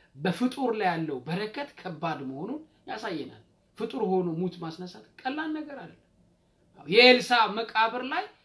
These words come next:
የወደቀው ሬሳ የተነሳው በምን ምክንያት? እግዚአብሔር እኮ የኤልሳን ክብር ለመግለጥ ነው። ተንከባሎ፣ ተንከባሎ፣ ተንከባሎ የኤልሳ መቃብር ላይ ያ ሬሳ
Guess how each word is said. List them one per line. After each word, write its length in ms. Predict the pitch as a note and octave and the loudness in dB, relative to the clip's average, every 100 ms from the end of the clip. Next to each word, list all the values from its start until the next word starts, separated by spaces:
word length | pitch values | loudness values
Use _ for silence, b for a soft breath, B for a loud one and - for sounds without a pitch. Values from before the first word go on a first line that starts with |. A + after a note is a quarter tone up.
| _ _ _ E3+ E3+ | _ _ _ -8 0
የወደቀው 680 | F3 G#3 A#3 F3 A3 A3 F3+ E3+ | 8 12 12 10 2 0 -2 0
ሬሳ 220 | A3+ A3+ G#3+ | 0 0 0
የተነሳው 580 | G#3+ G#3 A3 F#3+ F#3+ E3+ | -2 -2 -8 -6 -6 2
በምን 280 | A#3 C4 | 4 4
ምክንያት? 360 | B3 F#3+ F3+ C3+ - | 2 0 -4 -6 -8
እግዚአብሔር 600 | B3+ F#3 G3+ D4+ C#4+ D#4 | -4 -4 0 0 0 -2
እኮ 120 | D4 C4+ | -4 0
የኤልሳን 420 | B3+ B3 A#3+ A#3 | 0 0 -4 -6
ክብር 240 | A3+ A3+ G#3+ | -8 -6 -6
ለመግለጥ 420 | G3+ F3 E3+ - | -6 -6 -6 -8
ነው። 140 | - _ _ _ _ _ _ _ _ _ _ - | -14 _ _ _ _ _ _ _ _ _ _ -8
ተንከባሎ፣ 680 | A3+ G#3 - F4 F#4+ F#4+ E4 - | -6 -4 2 10 10 10 2 -4
ተንከባሎ፣ 680 | A#3 B3 - D4 E4+ F4+ F#4+ A3+ | -4 -6 -8 -6 -4 -4 -6 -6
ተንከባሎ 600 | B3 C4 C#4+ D#4 - - - b b b | -6 -6 -4 -2 -4 -4 -10 b b b
የኤልሳ 420 | F#3 A#3 C#4 - C4 C4 | 10 12 12 8 2 2
መቃብር 540 | B3+ B3+ A#3+ C4 C#4+ D#4+ | 4 0 2 2 2 -2
ላይ 200 | G#4 G4+ | -2 0
ያ 180 | D4 D4+ | 6 6
ሬሳ 240 | E4+ D#4+ | 6 -2